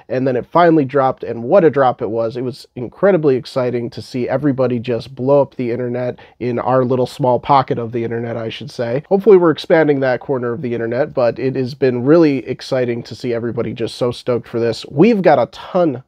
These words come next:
to cover in this little review. It's already gonna be a long video. Hang in there, stay for the ride, stay all the way to the end. If you enjoy the Glyos toy reviews, I know you're gonna like this one. We go over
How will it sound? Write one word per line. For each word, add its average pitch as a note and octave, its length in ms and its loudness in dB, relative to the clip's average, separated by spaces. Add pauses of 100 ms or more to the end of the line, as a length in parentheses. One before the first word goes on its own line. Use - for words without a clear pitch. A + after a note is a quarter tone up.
(140)
to C3 120 -16
cover A#2+ 520 -6
in A#2+ 340 -8
this A#2 360 -4
little A2+ 300 -4
review. A2 460 -4 (240)
It's - 160 -6
already D3+ 240 4
gonna C#3 160 -2
be B2 80 -4
a A#2+ 80 0
long A2+ 260 -4
video. F3+ 440 2 (240)
Hang B2 240 -4
in C3+ 120 0
there, C3 160 0
stay B2+ 220 -6
for B2 160 -6
the A2+ 100 -4
ride, C3+ 380 2
stay - 160 -6
all B2 80 -2
the B2 60 -2
way A#2+ 140 0
to - 120 -12
the A#2 220 -6
end. C#3+ 200 4
If B2 160 -4
you A#2 120 -6
enjoy C3+ 560 -2
the B2+ 100 -4
Glyos A#2+ 400 -4
toy C#3+ 220 0
reviews, C#3 680 -2
I G#2+ 200 -6
know A#2+ 180 -2
you're B2 140 -2
gonna A#2 180 -4
like A2 320 -4
this - 240 -6
one. G#2+ 180 -4
We A2 120 -6
go A2 160 0
over - 320 -4